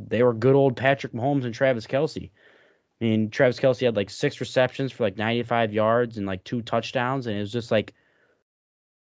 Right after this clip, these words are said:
I said this, I said this, I was like, "Who can stop these guys in the playoffs?" 'Cause it just seems like this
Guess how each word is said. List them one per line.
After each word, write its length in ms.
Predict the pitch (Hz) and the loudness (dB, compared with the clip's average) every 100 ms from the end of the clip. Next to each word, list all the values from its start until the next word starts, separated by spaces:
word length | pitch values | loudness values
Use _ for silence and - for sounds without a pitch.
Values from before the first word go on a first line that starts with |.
| _ | _
I 80 | 113 | -6
said 200 | 113 127 | 0 2
this, 340 | 123 120 - - | 2 -2 -14 -8
I 80 | 117 | -4
said 240 | 117 - 123 | -2 0 0
this, 200 | 120 110 | 0 -2
I 40 | |
was 120 | 104 | -2
like, 180 | 98 95 - _ _ - | -2 -4 -14 _ _ -8
"Who 120 | 139 | -6
can 200 | 147 196 | -2 0
stop 520 | 156 - - 107 135 - | 0 -2 0 0 0 -2
these 220 | 101 92 | -6 -2
guys 340 | 101 104 98 | -2 0 -2
in 60 | 101 | -4
the 80 | 85 | -8
playoffs?" 580 | - 131 107 - - | 0 2 2 -2 -14
'Cause 140 | - 107 | -10 -8
it 60 | |
just 240 | 107 131 - | -4 -6 -2
seems 200 | 131 135 | -4 -2
like 140 | 104 | -2
this 160 | 95 | -2